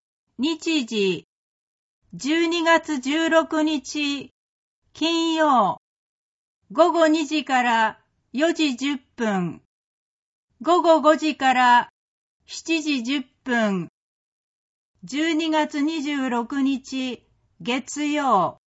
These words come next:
午後二時から四時十分。定員、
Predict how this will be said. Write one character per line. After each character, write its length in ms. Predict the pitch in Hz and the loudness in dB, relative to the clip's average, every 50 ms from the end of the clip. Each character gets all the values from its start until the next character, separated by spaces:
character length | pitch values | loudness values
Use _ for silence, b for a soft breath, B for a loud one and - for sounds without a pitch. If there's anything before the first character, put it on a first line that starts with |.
| _ _ _ _ _ _ _ _ _ _ _ _ _ _ _ _ 226 | _ _ _ _ _ _ _ _ _ _ _ _ _ _ _ _ 4
午 200 | 294 311 349 311 | 6 6 6 6
後 180 | 339 330 311 | 4 4 4
二 180 | 302 294 320 294 | 4 2 0 -2
時 220 | - 320 302 - | -4 -6 -6 -6
か 180 | - 277 262 254 | -2 0 0 2
ら 380 | 247 240 233 226 214 - - _ _ _ _ _ _ | 4 4 4 2 2 0 -6 _ _ _ _ _ _
四 240 | 226 269 330 349 339 | -6 -2 -2 -2 -2
時 240 | - 320 302 254 226 | -2 -2 -4 -4 -4
十 220 | 226 269 302 277 254 _ _ _ - | -4 -4 -4 -6 -6 _ _ _ -8
分。 400 | 233 214 196 185 180 165 - - _ _ _ _ _ _ _ _ _ _ _ _ _ _ _ _ _ _ _ _ _ _ _ _ _ _ _ | -6 -4 -4 -2 -4 -6 -8 -10 _ _ _ _ _ _ _ _ _ _ _ _ _ _ _ _ _ _ _ _ _ _ _ _ _ _ _
定 400 | - 285 302 311 311 311 311 302 | -4 0 2 2 2 2 0 0
員、 480 | 294 294 285 285 285 269 262 254 - | -2 -2 -2 -2 -2 -2 -4 -6 -8